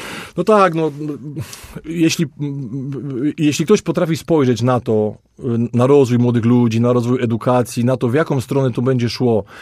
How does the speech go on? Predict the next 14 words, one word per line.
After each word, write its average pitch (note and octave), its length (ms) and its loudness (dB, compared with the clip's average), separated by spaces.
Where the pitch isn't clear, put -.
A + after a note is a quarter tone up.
i A#2 40 0
nie D3 120 2
w F#3+ 40 -4
perspektywie B2+ 640 0
kolejnego B2 440 2
rozpoczęcia B2 520 -2
roku A#2+ 200 -2
szkolnego, A#2 520 0
czyli A2+ 220 -2
września A#2+ 540 0
dwa A2+ 260 0
tysiące A#2+ 480 -2
dwadzieścia G#2 1120 -4
siedem, A#2 640 -2